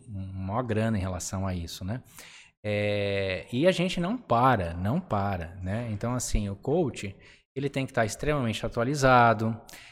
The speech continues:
ele precisa criar grandes conexões com o mercado, né? Se é a área de business, então ele precisa tá em congressos, em, enfim, pessoas da área, né? Justamente pra entender os movimentos e mudanças de mercado. Então, a gente procura se atualizar sempre. Então,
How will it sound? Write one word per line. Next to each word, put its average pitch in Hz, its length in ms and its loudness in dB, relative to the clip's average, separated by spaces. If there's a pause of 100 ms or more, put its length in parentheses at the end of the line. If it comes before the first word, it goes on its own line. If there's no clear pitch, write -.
(140)
ele 117 160 -2
precisa 113 680 -2
criar 107 360 0
grandes 110 300 -2
conexões 110 640 -6
com 107 480 -4
o 101 80 -4
mercado, 113 760 0
né? 107 160 -2
Se - 180 -6
é - 20 -2
a 101 80 -2
área 98 260 -2
de 101 80 -10
business, 110 600 -2
então 101 180 -4
ele 110 120 -4
precisa 107 220 -8
tá 101 280 -6 (380)
em 101 100 -10
congressos, 120 1000 -2
em, 101 180 -4
enfim, 95 400 -6 (120)
pessoas 117 520 0
da 101 140 0
área, 110 400 0
né? 131 180 -2
Justamente 135 400 -4
pra 139 100 -4
entender 131 800 0
os 110 120 -6
movimentos 123 600 -2
e 123 40 0
mudanças 110 480 -2
de 104 100 -4
mercado. 113 800 -2 (500)
Então, 123 180 -2
a 143 40 0
gente 151 220 -2
procura 170 600 2
se 170 140 0
atualizar 170 460 4
sempre. 101 440 -2
Então, 107 560 -2